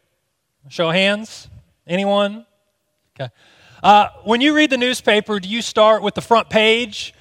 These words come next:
Or like me, do you jump to the sports section? Uh, maybe you go to the comics or, uh, the business side of things. But I'd be willing to say that not very many of you start with the obituaries.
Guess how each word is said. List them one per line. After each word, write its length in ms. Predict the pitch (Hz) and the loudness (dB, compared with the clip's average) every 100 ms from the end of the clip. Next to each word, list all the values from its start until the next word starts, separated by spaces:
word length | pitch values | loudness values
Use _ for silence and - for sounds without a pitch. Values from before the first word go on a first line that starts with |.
| - _ _ | -20 _ _
Or 260 | 170 190 196 | -2 0 2
like 220 | 196 190 | 2 2
me, 180 | 208 226 | -2 -2
do 60 | |
you 120 | 208 | -4
jump 220 | 180 202 196 | 0 -2 -2
to 60 | |
the 100 | 170 | -8
sports 320 | - 185 190 | -4 -4 -4
section? 480 | - 202 - 220 208 _ _ _ _ _ _ _ _ | -2 -4 -2 -10 -12 _ _ _ _ _ _ _ _
Uh, 160 | 117 131 | -16 -12
maybe 240 | 180 202 | -8 -6
you 80 | 208 | -2
go 120 | 202 | -2
to 60 | 196 | -2
the 80 | 175 | -2
comics 1040 | - 185 202 196 185 - - - - _ _ | 2 2 2 0 -6 -16 -16 -18 -20 _ _
or, 500 | 147 151 160 165 160 | -6 -4 -2 0 2
uh, 80 | 151 | 2
the 140 | 147 | 0
business 420 | 139 196 185 202 190 | -2 -2 0 -2 0
side 300 | - 185 185 | 2 2 2
of 100 | - | -2
things. 600 | 190 185 190 190 - - _ _ _ _ _ _ _ _ _ _ _ _ _ _ | -2 -2 -6 -14 -18 -20 _ _ _ _ _ _ _ _ _ _ _ _ _ _
But 220 | 165 214 - | 2 2 4
I'd 200 | 220 339 | 2 2
be 100 | 330 | 2
willing 280 | 247 247 226 | 0 0 -2
to 60 | |
say 400 | - - 220 202 | -2 2 4 4
that 160 | 190 202 | 2 2
not 220 | 233 233 | 2 2
very 300 | 220 240 226 | 4 4 2
many 300 | 208 233 220 | 0 0 0
of 120 | 190 | 0
you 340 | 160 170 180 180 | -4 -6 -6 -6
start 560 | - - 208 214 202 | -8 0 2 2 0
with 260 | 190 185 - | -2 -4 -4
the 260 | 180 185 | -4 -2
obituaries. 840 | 160 156 160 147 120 107 127 - - | -2 -2 -4 -6 -8 -10 -14 -20 -20